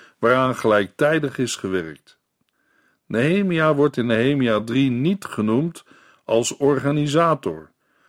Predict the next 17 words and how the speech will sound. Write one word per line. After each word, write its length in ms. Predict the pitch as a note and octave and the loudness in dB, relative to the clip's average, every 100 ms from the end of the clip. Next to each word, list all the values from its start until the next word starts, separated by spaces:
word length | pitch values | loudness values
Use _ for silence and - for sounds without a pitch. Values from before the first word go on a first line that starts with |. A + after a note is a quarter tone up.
| _ | _
maar 140 | - A2 | 0 0
het 160 | B2+ | 2
is 180 | C#3 B2 | -2 0
duidelijk, 680 | B2+ D#3+ C3 G2+ B2 _ _ _ | 2 2 2 -2 -6 _ _ _
vanuit 360 | - F#2 F2+ E2 | -14 -10 -10 -10
de 80 | |
vele 340 | F2 G2+ F#2 F2+ | -2 0 0 0
details, 800 | F#2 F2+ A#2+ A2+ F#2+ C3 - _ _ - - - | -2 0 2 2 0 -4 -12 _ _ -20 -20 -4
dat 180 | A2 C#3+ | -2 0
hij 180 | C#3 | 0
de 120 | B2+ G#2+ | 2 0
zaken 460 | B2 C3+ B2+ A#2 | 2 0 0 -4
grondig 600 | - C#3+ F#3+ G3+ D#3+ C#3 | -4 0 0 2 0 0
doordacht 720 | C3+ B2 A#2+ A#2+ D#3+ - - | 0 2 2 0 -2 -4 -14
en 260 | - C3 C3 | -6 -6 -4
aangepakt 680 | A#2+ A#2 A#2 F2 - F#2+ - | -2 -2 -2 -8 -4 -4 -4
heeft. 460 | F#2 E2+ - - | -10 -10 -12 -20